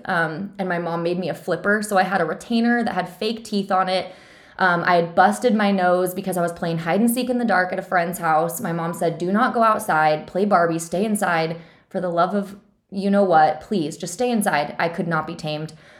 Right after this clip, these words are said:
We went outside, we played hide and seek in the dark. I ran into a tractor on a farm in Idaho, and we had to fly to California the following week for a pageant.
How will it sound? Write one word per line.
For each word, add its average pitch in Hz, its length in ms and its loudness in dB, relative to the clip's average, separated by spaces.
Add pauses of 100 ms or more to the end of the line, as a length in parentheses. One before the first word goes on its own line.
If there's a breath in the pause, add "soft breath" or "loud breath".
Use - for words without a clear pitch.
(120 loud breath)
We 175 120 0
went 180 140 4
outside, 185 360 2
we 165 60 -2
played 165 200 -4
hide 170 160 2
and 175 80 -4
seek 185 160 -6
in 185 60 -4
the 175 60 -4
dark. 156 340 4
I 175 80 2
ran 165 320 2
into 180 220 -2
a 185 40 0
tractor 185 840 -4
on 170 120 -4
a 165 60 -6
farm 156 600 -6 (400)
in 180 140 -2
Idaho, 160 540 -2 (440 loud breath)
and 170 520 -2
we 175 120 -4
had 175 140 2
to 165 100 0
fly 165 360 0
to 160 440 0
California 165 720 -2
the 160 80 -6
following 160 640 -6 (460 loud breath)
week 170 300 -2
for 160 320 0
a - 100 -4
pageant. 165 580 -2